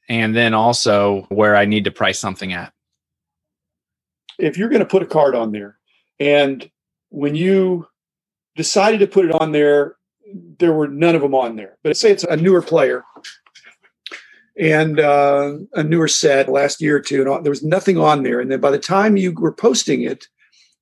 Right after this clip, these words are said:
Speaker 2: there were two cards at, say, two dollars and one at fifty cents. And you're convinced this is a two dollar card. What do you do?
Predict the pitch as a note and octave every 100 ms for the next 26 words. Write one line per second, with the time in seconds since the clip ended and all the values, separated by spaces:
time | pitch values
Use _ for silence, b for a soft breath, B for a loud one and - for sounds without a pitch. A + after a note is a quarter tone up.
0 | _ - F3 E3 D#3 D3 - A#3 - G3
1 | F3 E3+ E3 - D3 D3 - _ _ _
2 | _ _ - E3 - - G3 F#3 D3+ C#3
3 | C3+ C#3+ - - - _ _ _ _ _
4 | _ E3 D#3+ D3 E3 F3 E3+ D#3 F#3 D#3+
5 | D#3+ - D3+ G#2+ - - - _ _ _
6 | _ _ D#3+ F3 G#3 G#3 F3+ F#3 - F#3+
7 | - - - D3 D3 C3 B2 D#3 C3 -
8 | - _ _ _ _ _ _ _ _ _
9 | _ _ E3+ F3 D3 A#2+